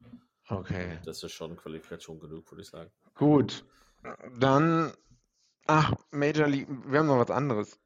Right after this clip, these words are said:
Speaker 1: Oder ich?
Speaker 2: Nee, keine
Speaker 1: Nicht?
Speaker 2: Zeit.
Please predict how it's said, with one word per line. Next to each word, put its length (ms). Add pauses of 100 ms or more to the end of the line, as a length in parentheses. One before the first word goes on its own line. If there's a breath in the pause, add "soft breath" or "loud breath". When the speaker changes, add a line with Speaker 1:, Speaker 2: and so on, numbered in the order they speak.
(240)
Speaker 1:
Oder 180
ich? 220
Speaker 2:
Nee, 400 (920)
keine 180
Speaker 1:
Nicht? 220
Speaker 2:
Zeit. 80